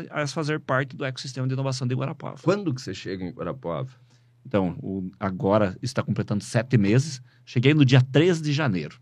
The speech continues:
Speaker 2: Tá.
Speaker 1: Porque quando me convidaram,
Speaker 2: Super
Speaker 1: primeiro
Speaker 2: recente.
Speaker 1: é, prime-, primeiro porque eu, eu, eu nunca imaginei sair de Pato Branco. Tinha uma relação lá muito estável, né, de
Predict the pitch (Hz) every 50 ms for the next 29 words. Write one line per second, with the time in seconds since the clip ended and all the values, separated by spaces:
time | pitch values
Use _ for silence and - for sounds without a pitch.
0 | _ _ _ _ _ _ _ _ - - 127 - _ _ _ _ _ - 151 147
1 | 139 - 185 196 202 202 196 180 143 - 160 190 202 208 202 190 - 131 - 147
2 | 131 123 120 - 135 147 147 135 156 185 208 - 403 415 131 107 98 95 73 -
3 | - - 73 90 101 147 143 117 85 - - 156 170 190 180 180 - 160 185 233
4 | 233 240 247 262 - - 330 294 - - 311 359 - - - 185 185 190 175 -
5 | 165 156 160 - - 156 165 160 156 156 190 185 185 156 127 117 107 123 135 127
6 | 131 98 95 87 - - 87 - - 82 - 76 73 - - - 131 147 165 151
7 | 160 135 117 - - - 147 143 113 107 123 143 139 117 - - - - 110 98
8 | 104 101 - - - - - 95 101 120 151 135 113 101 98 101 107 117 110 98
9 | 92 92 87 87